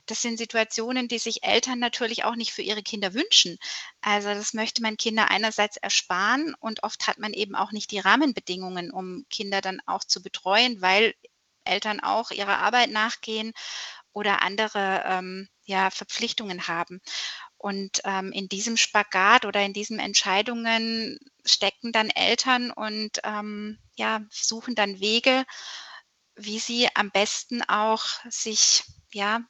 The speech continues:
aufgehoben fühlen oder ihr Kind aufgehoben wissen. Und manchmal ist es dann das S B B Z. Und ich finde, dass dort sehr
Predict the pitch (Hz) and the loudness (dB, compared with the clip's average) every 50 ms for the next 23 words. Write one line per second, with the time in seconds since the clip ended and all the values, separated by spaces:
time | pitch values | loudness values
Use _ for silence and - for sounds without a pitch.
0 | _ 311 - 196 214 - - - 247 240 247 254 233 247 240 - - 254 247 254 | _ _ 2 2 2 2 0 -4 -2 0 0 0 0 0 -4 -4 -4 -4 0 0
1 | 262 254 233 214 220 208 196 202 202 - - 226 226 - 190 202 - - 233 226 | 2 2 2 2 0 0 0 0 -2 -2 -4 -4 -2 -2 -4 -4 -4 -6 -10 -6
2 | 226 233 226 233 226 240 226 - - 254 254 - - - - - - - - - | -6 -6 -6 -4 -4 -4 -4 -4 -4 -6 -6 -6 -8 -10 -10 -10 -10 -10 -10 -12
3 | - - - - - - _ _ _ - 220 214 208 208 202 208 - - 226 - | -14 -16 -18 -20 -20 -20 _ _ _ -6 -6 0 4 4 4 4 4 0 0 0
4 | 214 - 220 - - 208 202 202 202 - - - - - - 208 196 208 202 - | -2 -2 -4 -2 0 0 0 0 -2 -4 -4 -6 -6 -6 -6 -6 -4 -4 -4 -4
5 | - - 233 285 - - - - 208 _ _ _ _ - 214 208 - - 214 - | 0 2 2 2 2 2 0 0 -2 _ _ _ _ -10 -10 -8 -4 -4 -4 -4
6 | - - 226 214 214 214 208 208 208 208 202 202 180 - - - _ _ - 208 | -4 -4 -4 -4 -2 0 2 2 4 4 4 4 2 2 -2 -6 _ _ -4 -2
7 | 190 202 - - - - 208 202 - - - - 190 196 208 208 208 - 277 | -2 -2 -2 -6 -6 -2 -2 -2 -2 -2 -4 -2 2 4 6 6 6 4 2